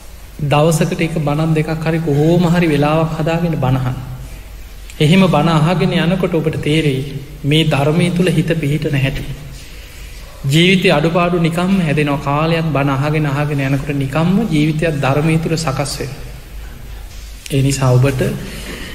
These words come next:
ධර්මයේ දියුණු කරගන්න හොඳ පරිසරයක් තියෙනවා.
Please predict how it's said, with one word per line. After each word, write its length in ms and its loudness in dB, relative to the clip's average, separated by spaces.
ධර්මයේ 540 4
දියුණු 320 2
කරගන්න 400 2
හොඳ 220 2
පරිසරයක් 680 0
තියෙනවා. 380 -8